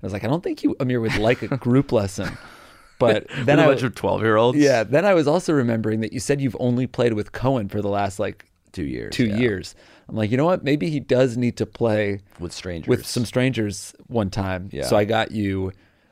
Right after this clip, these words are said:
Speaker 1: one group lesson and one private lesson. The group
Speaker 2: Wow.
Speaker 1: lesson is happening first.
Speaker 2: Yeah, and he's, he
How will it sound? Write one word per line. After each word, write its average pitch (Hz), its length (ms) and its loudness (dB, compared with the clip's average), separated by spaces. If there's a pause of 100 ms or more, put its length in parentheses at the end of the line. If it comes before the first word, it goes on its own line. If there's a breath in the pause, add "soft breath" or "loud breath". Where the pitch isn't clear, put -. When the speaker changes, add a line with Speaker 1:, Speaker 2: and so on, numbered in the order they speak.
Speaker 1:
one 127 340 0
group 120 260 2
lesson 110 320 0
and 98 140 -6
one 95 120 -4
private 95 400 -4
lesson. - 340 -10
The 110 80 -6
group 101 280 0
Speaker 2:
Wow. 110 60 4
Speaker 1:
lesson 98 200 0
is 92 100 -6
happening 95 360 -2
first. - 540 -10
Speaker 2:
Yeah, 80 340 -6 (140)
and 101 120 -4
he's, 101 440 -6
he 107 200 -8